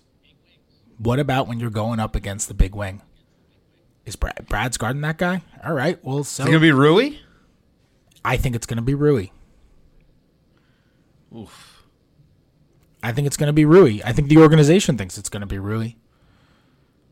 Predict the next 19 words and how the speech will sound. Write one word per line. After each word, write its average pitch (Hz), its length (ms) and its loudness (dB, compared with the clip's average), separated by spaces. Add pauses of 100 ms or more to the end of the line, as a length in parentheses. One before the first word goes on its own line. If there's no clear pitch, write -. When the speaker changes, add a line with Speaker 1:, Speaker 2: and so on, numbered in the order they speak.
(1040)
Speaker 1:
But 151 420 2
you're 151 180 2
gonna 170 140 0
struggle 196 260 2
defensively. 185 580 -2
I 131 100 -4
mean, 170 160 2
they 202 80 4
have 214 340 4
the 180 100 2
second 196 500 2
worst 175 420 4
defensive 160 640 0
rating 160 320 2
over 139 180 2
the 139 60 0
last 139 320 -2
twenty-five 180 640 2
years. 254 500 -4